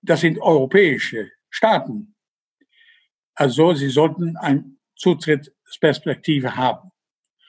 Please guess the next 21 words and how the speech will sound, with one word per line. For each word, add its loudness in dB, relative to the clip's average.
Und 2
natürlich 2
mit -4
all 2
diesen -2
Bedingungen, 0
die 0
es -6
gibt -4
und -6
die -2
nötig 0
sind. -16
Äh, 2
wir 0
haben 2
beschlossen, 0
als -6
E -4
U 0
mit -2